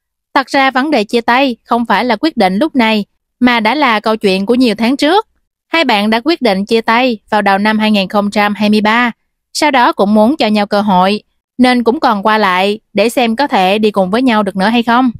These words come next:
Nhưng cuối cùng có lẽ hết duyên, nên cả hai quyết định dừng lại trong vui vẻ. Thực tế, thời điểm chính xác là khoảng tháng tám năm hai nghìn không trăm hai mươi ba. Hiện tại cả hai vẫn là đồng nghiệp cùng công ty,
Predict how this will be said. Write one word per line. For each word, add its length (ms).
Nhưng 220
cuối 120
cùng 320
có 120
lẽ 220
hết 180
duyên, 300
nên 220
cả 140
hai 200
quyết 200
định 260
dừng 180
lại 200
trong 180
vui 180
vẻ. 360
Thực 160
tế, 260
thời 140
điểm 220
chính 160
xác 380
là 120
khoảng 320
tháng 200
tám 280
năm 120
hai 120
nghìn 200
không 200
trăm 260
hai 120
mươi 100
ba. 300
Hiện 140
tại 240
cả 120
hai 380
vẫn 120
là 120
đồng 220
nghiệp 200
cùng 180
công 160
ty, 300